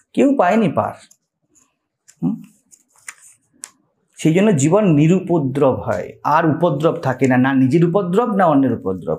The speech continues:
কিছু করার মতো আপনার কাছে আছে, আপনি বাড়িতে লোককে বলবেন, "আমাকে বিরক্ত করুন, আমি সোজা বেরিয়ে যাবো, কিন্তু বেরিয়ে যাবো মানে কোথায়? আমি আবার, আমাকে দায়ী করবেন না, ল্যাম্পপোস্টের নিচে দাঁড়িয়ে পড়বো দু ঘন্টা পরে গিয়ে।" বাড়ির লোক বলবে, "যাও, যাও, ভি-, ভিতরে আসো,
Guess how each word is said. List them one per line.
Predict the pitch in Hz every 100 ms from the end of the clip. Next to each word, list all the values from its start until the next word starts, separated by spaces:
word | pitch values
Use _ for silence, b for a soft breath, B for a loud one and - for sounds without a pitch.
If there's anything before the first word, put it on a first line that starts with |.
| -
কিছু | 151 196
করার | 147 156 165
মতো | 165 185
আপনার | 185 185
কাছে | 185 208
আছে, | 202
আপনি | 208 180
বাড়িতে | 143 139 151
লোককে | 151 151
বলবেন, | 170 180 233 262 254 - _ _ _ _ _ _ _ - -
"আমাকে | 139 143
বিরক্ত | 131 135 139 120
করুন, | 107 104
আমি | 123
সোজা | 123 131
বেরিয়ে | 117 104
যাবো, | 98 95
কিন্তু | 98 95 _ _ _ _ _ _ -
বেরিয়ে | 120 135
যাবো | 196
মানে | 214 170
কোথায়? | 131 113 113
আমি | 123
আবার, | 127 127 127 - _ -
আমাকে | 123 123
দায়ী | 117 120
করবেন | 113 107 117
না, | 196 277 _ _ _ _ _ _ _ _ _ _ _ _ 120
ল্যাম্পপোস্টের | 113 110 127 196
নিচে | 196
দাঁড়িয়ে | 185 180
পড়বো | 170 165
দু | 151
ঘন্টা | 143 135 127
পরে | 123 -
গিয়ে।" | - - _ _ _ _ _ -
বাড়ির | 120 143
লোক | 143 131
বলবে, | 139 135 143
"যাও, | 170 160
যাও, | 156
ভি-, | 135 110 113 104 117
ভিতরে | 131 151 143
আসো, | 120 104